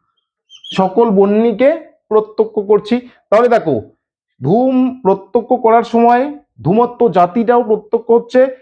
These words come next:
এই ধূমত্ব জাতির মাধ্যমে পৃথিবীর সকল ধূমকে প্রত্যক্ষ করছি। আবার বহ্নি প্রত্যক্ষ করার সময় বহ্নিত্ব জাতিটার প্রত্যক্ষ হচ্ছে, এই বহ্নিত্ব জাতির মাধ্যমে সকল বহ্নিকে প্রত্যক্ষ করছি।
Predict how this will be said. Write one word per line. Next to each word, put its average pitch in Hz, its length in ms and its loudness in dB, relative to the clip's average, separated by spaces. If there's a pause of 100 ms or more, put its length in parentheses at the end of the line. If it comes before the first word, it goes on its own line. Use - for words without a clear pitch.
(120)
এই 165 120 2
ধূমত্ব 247 480 2
জাতির 202 400 0
মাধ্যমে 220 500 0 (420)
পৃথিবীর 240 420 0 (180)
সকল 214 380 0
ধূমকে 190 340 0
প্রত্যক্ষ 180 480 -2 (120)
করছি। 135 320 -2 (500)
আবার 220 240 2
বহ্নি 240 580 0
প্রত্যক্ষ 226 500 -6 (120)
করার 202 260 2
সময় 220 300 0 (280)
বহ্নিত্ব 254 560 0 (100)
জাতিটার 185 600 0
প্রত্যক্ষ 226 580 -8
হচ্ছে, 240 300 0 (320)
এই 170 120 2
বহ্নিত্ব 233 600 0 (100)
জাতির 214 520 0
মাধ্যমে 208 500 -2 (800)
সকল 180 380 0
বহ্নিকে 170 500 2
প্রত্যক্ষ 156 480 -2
করছি। 123 260 -2